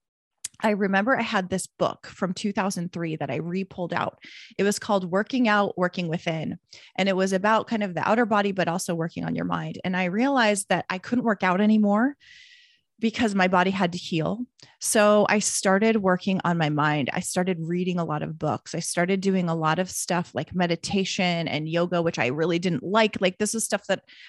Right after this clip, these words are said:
for a person who's very driven and ambitious, doesn't wanna slow down, doesn't wanna do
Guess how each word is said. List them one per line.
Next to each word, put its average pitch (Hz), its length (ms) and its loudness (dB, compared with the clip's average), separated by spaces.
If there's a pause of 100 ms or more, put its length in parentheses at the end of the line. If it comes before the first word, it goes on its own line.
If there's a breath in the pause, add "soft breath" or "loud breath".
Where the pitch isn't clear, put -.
(100)
for 226 280 4
a 196 120 4
person 233 400 0
who's 202 220 -2
very 196 240 2
driven 196 320 0
and 165 100 -2
ambitious, 180 400 -2
doesn't 180 280 -2
wanna 180 140 0
slow 170 200 -2
down, 156 240 -2
doesn't 165 220 0
wanna 170 180 -2
do 151 160 -4